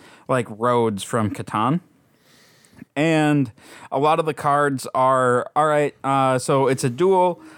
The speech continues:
Um, you each have five of the sticks, five of the meeples, uh, or, and one meeple. You have to build a tower, uh, end on end of the five sticks, and then put the meeple on top. Whoever does it first wins. Or you have to balance five meeples, one on each fingertip.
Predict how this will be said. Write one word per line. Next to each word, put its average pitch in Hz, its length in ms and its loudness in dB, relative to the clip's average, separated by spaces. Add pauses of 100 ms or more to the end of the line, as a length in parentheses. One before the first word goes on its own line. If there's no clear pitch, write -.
(360)
Um, 135 360 0
you 147 160 2
each 160 180 -2
have 139 340 0
five 151 580 0
of 147 440 0
the 127 120 -4
sticks, - 440 -4
five 143 300 0
of 123 60 -6
the 123 60 -4
meeples, 135 640 0 (380)
uh, 120 320 0 (140)
or, 131 340 2
and 127 180 2
one 135 200 2
meeple. 127 300 0
You 123 140 2
have 131 320 -6
to 127 320 -2
build 135 320 0
a 123 60 -2
tower, 120 580 -2 (200)
uh, 113 300 0
end 135 180 0
on 131 140 0
end 113 360 -2 (120)
of 110 240 0
the 113 60 -6
five 117 260 -2
sticks, - 340 -2
and 127 140 -2
then 123 100 0
put 127 160 -4
the 120 60 -6
meeple 127 320 -2
on 123 180 0
top. 143 300 -2
Whoever 120 280 -2
does 143 180 0
it - 120 -6
first 117 280 -4
wins. 120 420 -2 (360)
Or 135 100 2
you 131 120 4
have 131 120 -2
to 135 80 -2
balance 123 420 -2
five 123 320 -2
meeples, 120 600 0
one 123 180 0
on 120 120 0
each 117 180 0
fingertip. 147 760 0